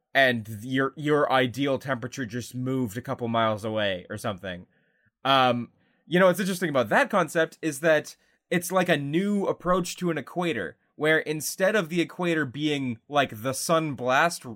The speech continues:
zone that wobbles, instead it's like, oh, well, I wanna live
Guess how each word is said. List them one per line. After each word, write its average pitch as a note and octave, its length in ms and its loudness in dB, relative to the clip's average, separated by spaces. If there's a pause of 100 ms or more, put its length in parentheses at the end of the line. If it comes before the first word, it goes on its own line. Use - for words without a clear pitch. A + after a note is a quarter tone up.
(120)
zone A2 480 -4 (760)
that C#3 200 0
wobbles, B2+ 800 0 (340)
instead E3+ 640 2
it's D3 260 -4
like, C#3+ 520 0 (720)
oh, D#3+ 240 6
well, C3+ 600 4 (280)
I C#3+ 220 4
wanna D3+ 300 2
live C#3 640 -4